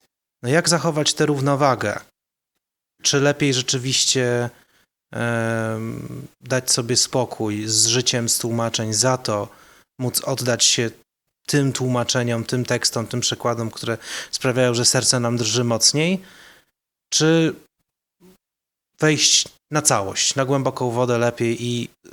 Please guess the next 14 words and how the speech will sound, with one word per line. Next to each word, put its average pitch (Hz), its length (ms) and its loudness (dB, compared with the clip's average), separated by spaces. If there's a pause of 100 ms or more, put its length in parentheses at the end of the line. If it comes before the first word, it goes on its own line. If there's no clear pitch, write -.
(320)
zaciąć 139 540 2
zęby 127 340 0
i 127 120 -4
znieść 135 520 0
te 120 140 -4
gorsze, 123 480 0
trudniejsze, 123 760 -2 (460)
czy - 120 -6
wręcz 120 240 -2
mechaniczne 135 640 0
rzeczy, 120 220 -2
które 120 220 -4
trzeba 117 360 -2
przetłumaczyć, 123 840 -2